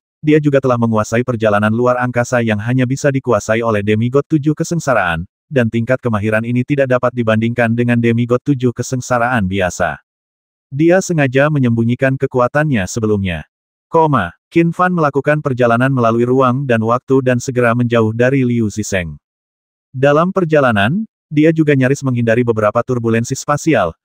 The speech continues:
dan baru-baru ini muncul hanya sepuluh meter darinya. Turbulensi luar angkasa dan badai luar angkasa ini sangatlah dahsyat. Jika Anda tidak berhati-hati, Anda akan terlibat di dalamnya kapan saja, dan konsekuensinya akan menjadi bencana. Untungnya,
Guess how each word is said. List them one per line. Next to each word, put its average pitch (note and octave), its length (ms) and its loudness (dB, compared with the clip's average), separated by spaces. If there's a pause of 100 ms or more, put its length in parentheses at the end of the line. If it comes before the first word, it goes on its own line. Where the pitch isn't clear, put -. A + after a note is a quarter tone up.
(120)
dan C3+ 160 2
baru-baru A#2 480 2
ini B2 160 -2
muncul C3 360 0
hanya B2+ 280 -2
sepuluh C#3+ 400 -2
meter G#2+ 320 -2
darinya. F2+ 480 -2 (640)
Turbulensi D#3 560 2
luar D3+ 320 4
angkasa C#3 400 -2
dan B2 160 0
badai A2+ 240 2
luar B2+ 320 2
angkasa B2 400 -2
ini C3+ 160 0
sangatlah B2+ 560 -2
dahsyat. G2+ 400 -4 (320)
Jika D3 400 0
Anda D#3 200 2
tidak C3+ 280 0
berhati-hati, B2+ 720 -2 (240)
Anda D3 320 0
akan C3+ 160 0
terlibat A#2+ 400 0
di B2 80 -2
dalamnya G#2+ 320 0
kapan C3+ 320 -2
saja, B2 480 -2 (120)
dan C3+ 200 0
konsekuensinya B2 800 -2
akan B2+ 200 0 (120)
menjadi B2 320 0
bencana. F#2 480 -2 (720)
Untungnya, D3+ 640 0